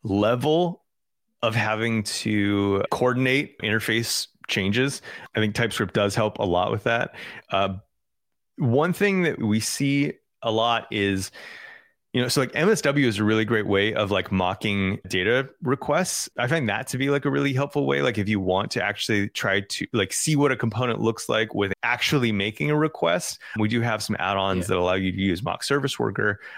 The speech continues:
Speaker 1: And sometimes some of those abstractions can actually be shared between your coding environment to, you know, if you want an offline coding environment, and then also your storybook.
Speaker 2: Yeah.
Speaker 1: So I think, you know, TypeScript is great if you have the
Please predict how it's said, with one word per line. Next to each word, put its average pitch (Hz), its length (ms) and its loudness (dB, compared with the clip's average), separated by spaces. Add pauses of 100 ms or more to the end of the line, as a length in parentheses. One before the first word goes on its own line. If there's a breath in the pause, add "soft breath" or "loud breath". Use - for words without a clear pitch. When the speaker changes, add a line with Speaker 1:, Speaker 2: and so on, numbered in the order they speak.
(100)
Speaker 1:
And 104 240 0
sometimes 123 480 -2 (100)
some 120 300 0
of 90 120 -2
those 135 280 4
abstractions 104 580 0
can 107 140 -2
actually 101 300 -2
be 90 100 -2
shared 104 400 0
between 95 500 -2
your 90 420 2 (280 soft breath)
coding 117 400 0
environment 143 800 0
to, 104 560 2
you 113 80 0
know, 95 80 2
if - 160 -6
you 98 80 0
want 95 160 2
an - 100 -4
offline 90 380 -2
coding 107 380 -2 (280)
environment, 131 380 -2 (320 loud breath)
and 110 120 0
then 98 120 2
also 95 240 -2
your 87 100 2
storybook. 85 640 -2
Speaker 2:
Yeah. - 60 -6
Speaker 1:
So 101 240 2
I 101 80 0
think, 156 200 -4 (140)
you 135 100 -2
know, 101 140 0 (720)
TypeScript 170 400 2
is 139 100 0
great 143 320 2
if 110 140 0
you 113 120 4
have 110 200 0
the 104 200 2